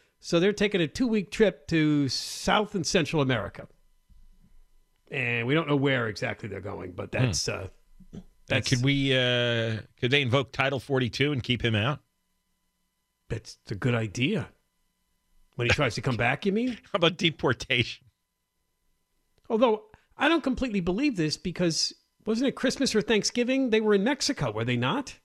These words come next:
Speaker 2: Yeah, they were. They, they had a vacation
Speaker 1: Yeah, there was
Speaker 2: in
Speaker 1: that whole
Speaker 2: Mexico, sure.
Speaker 1: story about whether or not they stayed in some v-, very expensive villa. Remember
Speaker 2: Right,
Speaker 1: that?
Speaker 2: yes. Well, all the
Speaker 1: And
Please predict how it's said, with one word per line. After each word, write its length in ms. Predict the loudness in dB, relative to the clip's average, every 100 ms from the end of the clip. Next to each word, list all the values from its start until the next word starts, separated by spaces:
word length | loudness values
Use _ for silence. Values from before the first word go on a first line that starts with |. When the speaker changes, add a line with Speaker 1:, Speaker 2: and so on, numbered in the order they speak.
| _ -2
Speaker 2:
Yeah, 180 | 0
they 120 | 0 0
were. 160 | 0
They, 120 | 0
they 280 | -2 -4 0
had 120 | 0
a 40 | 2
vacation 320 | 0 2 2
Speaker 1:
Yeah, 40 |
there 120 | 4 2
was 120 | 4
Speaker 2:
in 60 | 2
Speaker 1:
that 60 |
whole 100 | 4 2
Speaker 2:
Mexico, 140 | 2 2
sure. 40 |
Speaker 1:
story 100 | 2
about 180 | 2 2
whether 180 | 2 2
or 40 |
not 120 | 0 0
they 100 | -2
stayed 280 | 2 2
in 120 | 2 0
some 520 | 2 2 2 -2 -6
v-, 300 | -8 -8 -8 -8 _ -12
very 340 | -2 0 2
expensive 560 | 0 -2 0 0 0 0
villa. 380 | 0 0 0 -2
Remember 220 | -4 4
Speaker 2:
Right, 140 | 4 4
Speaker 1:
that? 100 | -4 2
Speaker 2:
yes. 380 | 2 0 -12 _ _ _
Well, 160 | 0 4
all 140 | 2
the 60 |
Speaker 1:
And 100 | 2